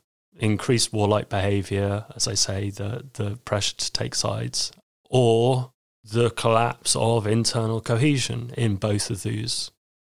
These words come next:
countries, I think that we would be more at home with two large hegemons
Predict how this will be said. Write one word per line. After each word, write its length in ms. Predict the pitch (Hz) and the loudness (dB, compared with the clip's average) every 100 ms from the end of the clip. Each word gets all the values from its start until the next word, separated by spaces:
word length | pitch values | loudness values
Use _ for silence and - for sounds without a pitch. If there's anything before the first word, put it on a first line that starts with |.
| - | -4
countries, 640 | 107 104 - - 131 - - _ - | -2 0 -4 -8 -8 -10 -12 _ 0
I 180 | 127 127 | 2 2
think 440 | - 131 127 - | 2 2 2 -2
that 140 | - | -8
we 440 | 160 120 113 127 143 | -6 -12 -2 2 4
would 300 | 127 120 - | 4 2 2
be 340 | 120 117 113 | 2 4 2
more 380 | 113 120 127 123 | 2 4 4 2
at 80 | - | 0
home 480 | 127 123 127 127 123 | 2 4 4 2 2
with 600 | 117 117 120 113 - - _ _ _ _ - | 2 4 2 0 -6 -10 _ _ _ _ -2
two 360 | 120 120 120 | 2 2 0
large 720 | 113 113 117 113 117 - - - _ _ _ - | 0 2 2 2 0 -2 -4 -10 _ _ _ -10
hegemons 580 | 127 120 117 113 - | -6 -4 -4 -4 -6